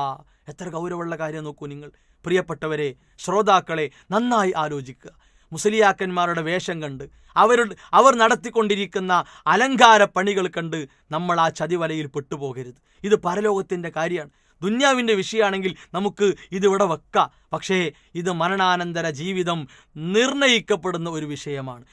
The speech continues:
ഇബ്നു കസീർ റഹിമഹുല്ലാ ഈ ആയത്തിന് കൊടുത്തൊരു വിശദീകരണമുണ്ട്. അതാണ് പ്രിയ പ്രതികരണവുമായി വന്ന സുഹൃത്തിനോട് പറയാനുള്ളത്. അദ്ദേഹം പറഞ്ഞു, പണ്ഡിതന്മാർക്ക്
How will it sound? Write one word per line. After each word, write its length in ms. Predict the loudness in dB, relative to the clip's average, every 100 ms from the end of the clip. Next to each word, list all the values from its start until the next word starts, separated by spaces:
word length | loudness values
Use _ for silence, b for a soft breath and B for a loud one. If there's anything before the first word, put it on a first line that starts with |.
| b -4
ഇബ്നു 220 | 0 4
കസീർ 300 | 2 4 0
റഹിമഹുല്ലാ 640 | 2 0 -2 0 4 2 b b -4
ഈ 120 | 2
ആയത്തിന് 460 | 4 4 2 -2
കൊടുത്തൊരു 400 | -4 -4 -6 -6
വിശദീകരണമുണ്ട്. 840 | -6 -8 -10 -6 -4 -4 -4 -8 -12 -12 -2
അതാണ് 380 | 0 0 -2 -8 b b
പ്രിയ 320 | -2 4 4 4 b -6
പ്രതികരണവുമായി 720 | -2 2 4 4 2 2 0
വന്ന 220 | -2 -6
സുഹൃത്തിനോട് 560 | -6 -6 -6 -6 -6 -4
പറയാനുള്ളത്. 600 | -4 -4 -4 -6 -8 -14 b -6
അദ്ദേഹം 280 | -2 0
പറഞ്ഞു, 440 | 0 0 0 -2 -4 b b _ 4
പണ്ഡിതന്മാർക്ക് 1080 | 4 4 0 4 2 4 4 4 0 -8